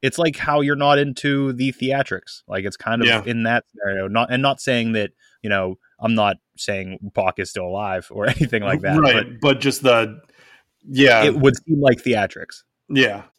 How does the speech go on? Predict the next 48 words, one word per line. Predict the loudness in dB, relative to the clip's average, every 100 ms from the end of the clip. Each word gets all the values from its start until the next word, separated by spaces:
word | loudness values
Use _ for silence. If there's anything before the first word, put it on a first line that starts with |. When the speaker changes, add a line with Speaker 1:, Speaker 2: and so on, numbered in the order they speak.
| _
Speaker 1:
Next | -6 -4 -2
up | -2
is | -4
Children's | -2 -2 -2 -6
Story. | -6 -4 -6 -10 _ _ _
Speaker 2:
Yep. | -2 -2 -4 _ _ _ _ _ _ _ -12
Speaker 1:
Kind | -6
of | -4
a |
come | -4 -4 -4 -2
down | -4 -4
track | -4 -6 -4
for | -6
me. | -6 -6 -8 -12
Like, | -6 -4
I | -4
felt | -2 0
like | 0 -2
Definition | -4 -4 -6 -6 -6
and | -6
Redefinition | -6 -4 -6 -6 -6 -6 -8
were | -6
just, | -6 -10 -8
they | -8
had | -4 -4
me | -4
at, | -6 -8
at | -10
this | -10 -6
certain | -8 -4
level, | -6 -4 -6 -8
and | -10
then | -10
Children's | -8 -10 -10
Story | -10 -8 -8
brings | -8 -12 -10
me | -8
down | -6 -6 -8
a |
little | -10 -8
bit. | -8 -8 _ _ _ _
Speaker 2:
Sure. | -8 -4 -4 -6
Speaker 1:
And | -10 -8 -6 -8 -12 _ _ _
it, | -12 -10 -8
it, | -8 -10 _ _ -6
to | -4
me, | 0 0 0 -2 -8 _ _ _ _
it, | -6 -6